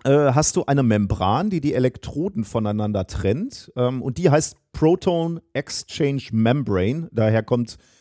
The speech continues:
die Abkürzung pem, pem, äh, für, für pem-Elektrolyseur. Also du hast eine, eine Membran, die durchlässig ist für Protonen, für Ionen.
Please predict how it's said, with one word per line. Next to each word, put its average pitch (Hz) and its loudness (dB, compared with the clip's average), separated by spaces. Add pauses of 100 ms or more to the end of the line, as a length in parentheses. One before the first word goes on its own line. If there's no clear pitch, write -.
(140)
die 120 -6
Abkürzung - -2
pem, 208 0 (160)
pem, 113 -4
äh, 117 -14
für, 113 -2
für - -6
pem-Elektrolyseur. 98 -4 (360)
Also 123 2
du - 6
hast 151 0
eine, 139 2
eine 123 2
Membran, 120 0
die 123 -12
durchlässig 175 -2
ist 151 -6
für 143 -4
Protonen, 180 -4
für 123 -10
Ionen. 139 -2